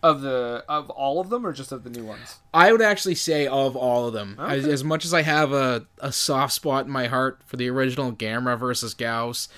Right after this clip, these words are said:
Speaker 2: and, uh, even Gamera versus Guiron, I still gotta say that the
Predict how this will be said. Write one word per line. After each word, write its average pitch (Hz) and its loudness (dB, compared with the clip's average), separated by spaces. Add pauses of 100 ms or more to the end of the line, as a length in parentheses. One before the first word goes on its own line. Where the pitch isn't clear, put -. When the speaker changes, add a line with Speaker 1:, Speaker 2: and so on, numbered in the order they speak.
(400)
Speaker 2:
and, 113 -4
uh, 107 -2 (240)
even 127 -4
Gamera 123 -2
versus 113 -6
Guiron, 135 -2 (320)
I 131 -6
still 131 -2
gotta 123 0
say 117 -2
that 107 -10
the 113 -4